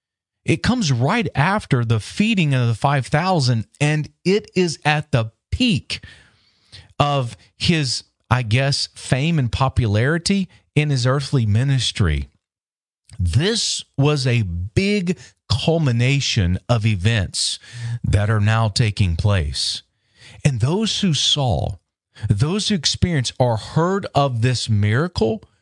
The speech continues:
pressed Jesus to do more miracles. I think we all would. They were looking for some authenticity, if you will, and a dose of reality in their life. So if you're needing some reality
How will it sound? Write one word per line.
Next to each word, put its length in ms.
pressed 760
Jesus 600
to 140
do 300
more 420
miracles. 840
I 60
think 180
we 140
all 260
would. 360
They 320
were 180
looking 540
for 420
some 440
authenticity, 1000
if 140
you 80
will, 360
and 200
a 100
dose 580
of 140
reality 760
in 80
their 140
life. 240
So 340
if 240
you're 200
needing 540
some 260
reality 600